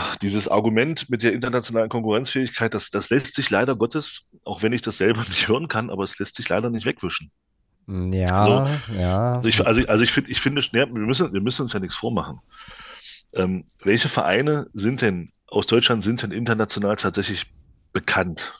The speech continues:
Speaker 1: Also so bekannt, dass man sie auch wahrnimmt.
Speaker 2: Ja, das ist alles richtig. Das ist alles
Speaker 1: So,
Speaker 2: schon,
Speaker 1: und, und,
Speaker 2: ja, ja.
Speaker 1: ja, ne, da, warte, darauf will ich, so, und das, und das sind in der Regel auch die Vereine, die am meisten, die auch viel dafür machen,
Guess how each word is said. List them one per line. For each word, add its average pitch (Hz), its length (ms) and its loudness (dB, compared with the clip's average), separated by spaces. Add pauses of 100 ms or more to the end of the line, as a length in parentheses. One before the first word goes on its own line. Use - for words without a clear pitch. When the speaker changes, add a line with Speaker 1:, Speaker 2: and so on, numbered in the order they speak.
(880)
Speaker 1:
Also 101 200 6
so 107 160 6
bekannt, 131 440 2
dass 117 120 2
man 113 140 0
sie 107 160 0 (100)
auch - 320 2 (140)
wahrnimmt. 87 760 -2 (160)
Speaker 2:
Ja, 85 360 4
das 82 160 -2
ist 117 80 -4
alles 113 240 4
richtig. - 480 -4
Das - 140 -10
ist - 60 -8
alles 95 140 -6
Speaker 1:
So, 107 60 4
Speaker 2:
schon, 104 80 6
Speaker 1:
und, 110 200 2
und, 104 120 2
Speaker 2:
ja, 113 80 6
ja. 127 240 4
Speaker 1:
ja, 147 60 -2
ne, 185 160 2 (120)
da, 151 160 6
warte, 135 560 0
darauf 110 220 4
will 120 80 0
ich, 117 160 0
so, 104 160 0
und 107 100 -2
das, 113 140 2
und 110 140 -4
das 113 120 2
sind 135 100 -4
in 131 80 0
der 123 80 2
Regel 123 220 4
auch 98 140 -2
die 117 100 -8
Vereine, 113 520 -2 (200)
die 104 220 -2 (420)
am 95 160 0
meisten, 101 400 2
die 101 100 0
auch 71 120 0
viel 117 240 2
dafür 107 220 2
machen, 104 400 -2